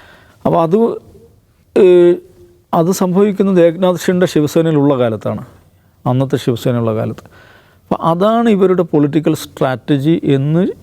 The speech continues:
അറിയാവുന്ന ആളാണ് ഷിൻഡെ. മനസ്സിലായില്ലേ? അപ്പോൾ അതുകൊണ്ട് അങ്ങനെ ഒരു അവസ്ഥ ഉണ്ടാകരുത് എന്ന് ഷിൻഡെക്ക് ഉറപ്പുണ്ട്, ആ, നല്ല നിശ്ചയമുണ്ട്. അതുകൊണ്ട് അദ്ദേഹം പരമാവധി ബാർഗെയിൻ ചെയ്യും, പരമാവധി ബാർഗെയിൻ ചെയ്യും. തൻ്റെ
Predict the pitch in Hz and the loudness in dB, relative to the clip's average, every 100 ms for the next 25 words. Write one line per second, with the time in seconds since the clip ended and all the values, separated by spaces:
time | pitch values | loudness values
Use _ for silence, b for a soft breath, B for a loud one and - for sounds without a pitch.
0 | - 139 147 175 190 202 214 214 208 175 | -4 0 2 4 4 2 0 0 0 2
1 | 170 160 - 110 104 - _ _ _ _ | 0 -2 -2 -4 -6 -12 _ _ _ _
2 | _ - - - 123 - - - - b | _ -20 -12 -6 -4 -4 -6 -8 -18 b
3 | b b b b 202 202 220 127 120 - | b b b b -2 0 0 0 -2 -4
4 | - 160 180 226 220 190 143 135 - - | -4 -2 0 2 2 0 -2 -4 -8 -4
5 | 175 151 123 120 120 120 113 113 135 170 | -2 -2 -2 0 0 0 0 0 0 0
6 | 123 120 120 107 110 - 240 - - 117 | 0 -2 0 0 -2 -2 -4 -6 -6 -2
7 | 110 - 113 123 - b b b b b | -2 -4 -8 -10 -16 b b b b b
8 | - 135 143 135 113 - 107 104 190 160 | -2 0 0 -2 -4 -4 -4 -4 -4 -2
9 | 202 190 160 165 165 - 127 131 139 143 | 0 0 0 -2 -6 -4 -2 -2 -2 -2
10 | 151 151 156 147 127 117 117 107 110 107 | 0 0 0 0 0 0 0 -2 -4 -10
11 | - _ _ - 123 135 151 170 170 156 | -12 _ _ -6 -4 -2 0 0 0 0
12 | 143 143 147 131 135 151 160 131 131 156 | 0 -2 -4 -2 0 0 -2 -4 -4 -2
13 | 196 | -4